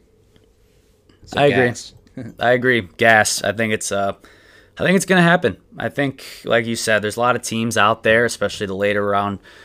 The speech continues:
Speaker 2: uh, later of the, the end of the first round teams that already have a shot, and who knows? Maybe sh-,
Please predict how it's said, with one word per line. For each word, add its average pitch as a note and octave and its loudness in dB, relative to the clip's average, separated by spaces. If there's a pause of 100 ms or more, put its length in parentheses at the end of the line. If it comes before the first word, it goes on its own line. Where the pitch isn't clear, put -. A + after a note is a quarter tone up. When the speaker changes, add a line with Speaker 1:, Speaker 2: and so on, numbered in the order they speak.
(140)
Speaker 2:
uh, F#2 0
later A#2+ 4
of G#2+ 0
the, A2 -2
the B2 -2
end E3+ 4
of - 4
the C3+ 2
first D3+ 0
round B2 -2
teams C3+ -6
that G#2+ 4
already G#2+ 2
have B2+ 0
a C3 -6
shot, A#2 0
and C3 -4
who D3 -2
knows? G#2+ -4
Maybe A2 -4
sh-, - -6